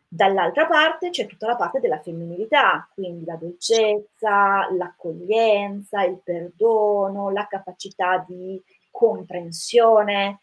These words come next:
e tutta quella parte di morbidezza che è tipica della femminilità. E quindi quando noi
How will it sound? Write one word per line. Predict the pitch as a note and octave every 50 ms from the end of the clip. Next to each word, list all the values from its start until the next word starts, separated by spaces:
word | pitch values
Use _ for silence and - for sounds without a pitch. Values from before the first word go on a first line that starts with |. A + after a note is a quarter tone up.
| _ _ _ _ _ _ _ _
e | - B3 -
tutta | - D#4 - - C#4+ C#4
quella | C#4+ C4+ B3 B3
parte | B3 C4+ A#3+ A3+ - - F#3
di | G3+ G3
morbidezza | G3+ A#3 A#3+ A#3+ F#3+ F#3 G3 G3+ G3 F#3+ - - A3
che | A3 - F3+
è | -
tipica | - - - F3+ - F3+ E3+
della | F3+ E3+ E3+
femminilità. | - - F3 E3+ E3+ E3+ E3 E3 D#3+ D#3+ - F3+ F3+ E3 - - _ _ _ _ _ _ _ _ _ _ _ _ _ _ _ _ _
E | - G#3
quindi | - - C4+ D4+ C#4 A3+ G#3 G3+ G3 F3+ F#3 F#3 G3 G#3 A3+ A3+ A3+
quando | _ - G#3+ G#3+ G#3+ G3+ G#3 G#3
noi | G#3 A#3 B3 C4+ C4+ C#4 C4+ C4+ C4+ B3